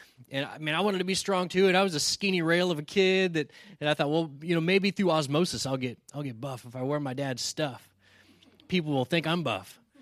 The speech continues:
So I, I stole his shoes and his jacket. And what's funny is he, he, he never tracked them down or anything. He was just like,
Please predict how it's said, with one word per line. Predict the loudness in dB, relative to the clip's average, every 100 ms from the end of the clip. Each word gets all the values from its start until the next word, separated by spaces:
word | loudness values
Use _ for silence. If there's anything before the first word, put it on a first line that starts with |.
| _ -20 _ _
So | -2 0 0 -4 _ _ _ _ _ _ _ _
I, | -2 0 2
I |
stole | 2 2 4 4
his | 4 2
shoes | 0 -2 -2 -6 -14 _ _ _
and | -4 -2
his | -2
jacket. | 0 2 2 -4 -10 _ _ _ _ _ _ _ _ _ _ _
And | 0 2
what's | 4 2
funny | 2 2 2
is | 2
he, | 0 0
he, | 0
he | -2 0
never | 2 2 0
tracked | 4 2 2
them | -2
down | 0 2
or | 0
anything. | 0 -2
He | -2
was | -2
just | -2
like, | -2